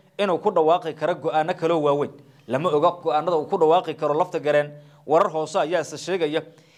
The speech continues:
in hogaamiyaha Koonfur Galbeed uu ka mid yahay dadka markaasi lagu qasbay, ee, sida warbixintu xusayso, saxiixa heshiiska madasha,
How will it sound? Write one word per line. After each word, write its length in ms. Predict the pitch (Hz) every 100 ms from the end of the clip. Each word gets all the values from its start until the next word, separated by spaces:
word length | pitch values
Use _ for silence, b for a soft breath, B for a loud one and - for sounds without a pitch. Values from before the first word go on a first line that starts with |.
| b -
in 160 | 220
hogaamiyaha 520 | 165 156 156 160 185 156
Koonfur 340 | 156 143 196
Galbeed 260 | 131 160 160
uu 60 |
ka 120 | 156 185
mid 140 | 185
yahay 300 | 156 147 147 B B B B
dadka 280 | 147 - 165
markaasi 440 | 185 170 147 190
lagu 260 | 170 151 196 - -
qasbay, 560 | 156 - 147 160 165 - b b b b -
ee, 320 | 151 151 147
sida 220 | - 208
warbixintu 420 | 160 143 147 165 160
xusayso, 580 | 190 165 143 156 151 B B B B
saxiixa 640 | - 151 202 190 - 147
heshiiska 480 | 127 160 226 - 160
madasha, 400 | 151 180 185 196